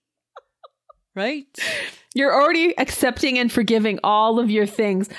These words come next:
Speaker 2: How can you go, how c-, you've already accepted
Speaker 1: I've already
Speaker 2: that you're
Speaker 1: accepted and then,
Speaker 2: wonderful. <laughs> And
Speaker 1: and then
Speaker 2: then even if
Speaker 1: forgiven
Speaker 2: you
Speaker 1: what
Speaker 2: make
Speaker 1: I'm not good at.
Speaker 2: <laughs> Right.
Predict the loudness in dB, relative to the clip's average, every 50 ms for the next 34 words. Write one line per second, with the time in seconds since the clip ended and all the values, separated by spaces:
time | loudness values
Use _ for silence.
0 | -18 -16 -8 0 2 2 2 2 2 2 0 2 4 2 2 2 2 2 2 2
1 | 2 0 0 0 0 0 0 0 -2 -2 0 2 2 2 2 2 2 2 4 4
2 | 4 2 2 2 0 -2 -6 -2 0 0 0 0 -2 -4 0 0 0 0 0 0
3 | 2 2 4 4 4 4 4 4 2 2 2 4 4 4 2 4 4 4 4 4
4 | 4 4 4 4 4 4 4 4 4 4 4 2 0 -2 -2 -4 -2 -2 -2 0
5 | 0 0 2 4 4 4 4 4 2 0 -4 -10 -6 -2 0 0 2 2 4 2
6 | 2 4 4 4 4 4 6 6 6 4 4 4 2 2 2 0 0 0 0 0
7 | 2 2 2 0 0 2 0 0 2 2 2 2 2 2 2 2 2 2 0